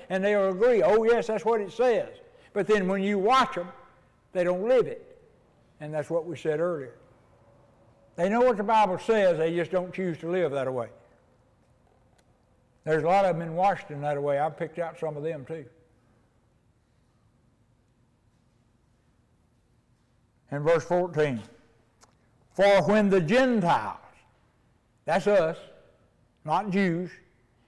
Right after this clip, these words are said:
"for when the Gentiles which have not the law," the law wasn't given to the, to the Gentiles, it was given to the Jews. So it says, "When the Gentiles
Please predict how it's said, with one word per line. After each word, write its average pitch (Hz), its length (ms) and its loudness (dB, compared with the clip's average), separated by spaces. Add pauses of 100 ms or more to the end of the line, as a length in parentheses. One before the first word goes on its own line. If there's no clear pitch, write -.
(580)
"for 185 260 6
when 190 220 4
the 180 100 2
Gentiles 170 760 2
which 190 300 2
have 185 300 4
not 202 380 2
the 277 120 4
law," 180 540 4
the 180 80 0
law 190 240 4
wasn't 214 300 2
given 233 300 2 (800)
to 185 120 2
the, 156 200 -4 (380)
to 180 140 -2
the 156 100 -4
Gentiles, 165 600 0
it 185 100 -2
was 151 100 -8
given 170 300 -2
to 185 80 -2
the 202 80 0
Jews. 196 480 -2 (1120)
So 190 240 0
it 185 140 -4
says, 226 260 2
"When 202 200 0
the 190 100 2
Gentiles 180 840 2